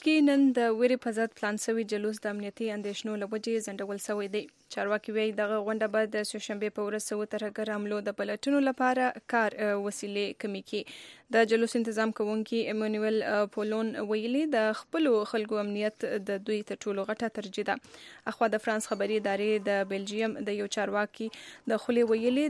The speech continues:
د برسلز ترهګر حملو کې د وژل سوو شمیره د یو دېرشو څخه اته ویشت ته راکمه کړل سوې ده، ولې چې، آه، اول درې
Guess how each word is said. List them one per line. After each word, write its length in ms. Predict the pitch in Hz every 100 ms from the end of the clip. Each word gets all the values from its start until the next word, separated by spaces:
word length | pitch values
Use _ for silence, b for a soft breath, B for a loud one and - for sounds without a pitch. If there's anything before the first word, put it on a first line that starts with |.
| 254
د 160 | 220 220
برسلز 320 | 220 226 -
ترهګر 400 | 226 220 214 214
حملو 220 | 208 208 214
کې 380 | - 220 214 208
د 140 | 202
وژل 260 | 208 214 214
سوو 260 | - 269 202 190 208
شمیره 400 | - 202 208 226 240 214 214
د 0 | 208 208
یو 100 | 240 226
دېرشو 240 | 220 - 220
څخه 300 | 233 240 220
اته 240 | - 294
ویشت 180 | 233 - 214
ته 60 | 202
راکمه 300 | - 202 202
کړل 160 | 202 202
سوې 200 | 233 240 240
ده، 40 | 311 B B B -
ولې 220 | 254 285 285 -
چې، 120 | 277 277 - 220
آه، 200 | 214 214 - - 214
اول 280 | 226 254 214
درې 420 | - 208 220